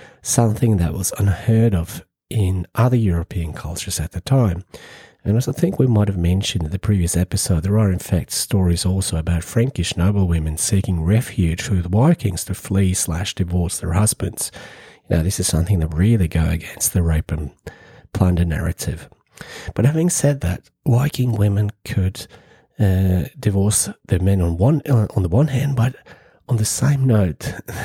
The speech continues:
it's quite comical, they can also be expected to follow their husband in the grave if he was powerful enough. And, you know, apparently a few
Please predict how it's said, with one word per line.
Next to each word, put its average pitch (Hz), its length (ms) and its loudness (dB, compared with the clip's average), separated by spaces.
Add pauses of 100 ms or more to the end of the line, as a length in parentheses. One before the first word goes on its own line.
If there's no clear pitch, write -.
it's 98 200 -2
quite - 300 -8
comical, 117 360 0
they 120 80 4
can 123 120 2
also 127 220 2
be 107 80 4
expected - 460 -2
to 98 60 -2
follow 113 440 2
their 98 140 2
husband 104 400 0
in 95 140 2
the 85 80 0
grave 92 540 0
if - 100 -18
he 95 80 -4
was 90 160 -4
powerful 131 500 -4
enough. 85 400 -6
And, 101 240 0 (640)
you 127 100 2
know, 101 160 4
apparently 131 480 2
a 101 80 -2
few 113 540 0